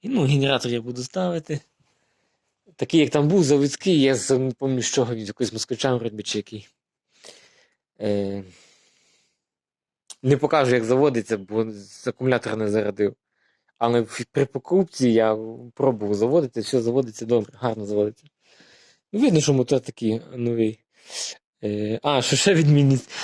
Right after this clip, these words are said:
Так як в Х Т З, е, мотор кріпиться тільки спереду, а ззаду немає кріплення. Є кріплення от там, на комукулі. Комукул з виду гарний, вроді не побитий.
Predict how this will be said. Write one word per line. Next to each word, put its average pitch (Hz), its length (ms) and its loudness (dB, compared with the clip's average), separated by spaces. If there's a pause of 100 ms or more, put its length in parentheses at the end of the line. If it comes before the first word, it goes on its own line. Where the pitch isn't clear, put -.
(140)
Так 143 140 2
як 156 140 4
в - 20 -6
Х 160 120 4
Т 151 140 2
З, 143 280 2 (380)
е, 113 320 2
мотор 127 320 0
кріпиться 151 360 -2
тільки 143 300 -4
спереду, 226 640 -2
а 117 80 -4
ззаду 147 440 0
немає 127 680 -2 (180)
кріплення. 285 520 2 (1300)
Є 208 220 0
кріплення 185 600 2
от 127 300 -6
там, 117 300 -2 (880)
на 127 100 -2
комукулі. 120 480 -4 (880)
Комукул 156 440 0
з 147 40 4
виду 156 280 4
гарний, 208 460 2 (680)
вроді 160 360 2
не 139 140 2
побитий. 165 720 2